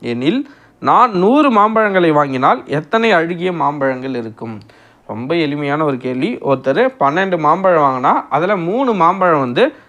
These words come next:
அழுகின மாம்பழமா இருக்கான். ஓகேங்களா, அப்போ ஒன்பது மாம்பழம் தான் நல்ல மாம்பழம். அப்படி அவர்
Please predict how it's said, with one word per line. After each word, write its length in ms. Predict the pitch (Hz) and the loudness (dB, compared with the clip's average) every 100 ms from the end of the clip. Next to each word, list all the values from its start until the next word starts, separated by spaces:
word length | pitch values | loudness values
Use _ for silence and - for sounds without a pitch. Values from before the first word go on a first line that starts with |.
| _ | _
அழுகின 380 | 123 160 202 196 | -2 0 2 0
மாம்பழமா 520 | 147 139 135 123 120 117 | 0 2 0 0 -2 -4
இருக்கான். 260 | 107 - _ _ - | -6 -14 _ _ -20
ஓகேங்களா, 280 | 127 120 123 | -16 -8 -6
அப்போ 160 | 113 180 | -4 -2
ஒன்பது 360 | 147 143 196 175 | -2 -2 -4 -2
மாம்பழம் 460 | 151 160 151 127 | -2 0 -2 -2
தான் 120 | 143 | -4
நல்ல 260 | 156 127 135 | -6 -4 -4
மாம்பழம். 420 | 127 117 107 107 - - _ | -4 -6 -6 -10 -12 -20 _
அப்படி 380 | - 175 226 185 | -4 0 2 2
அவர் 180 | 160 | 0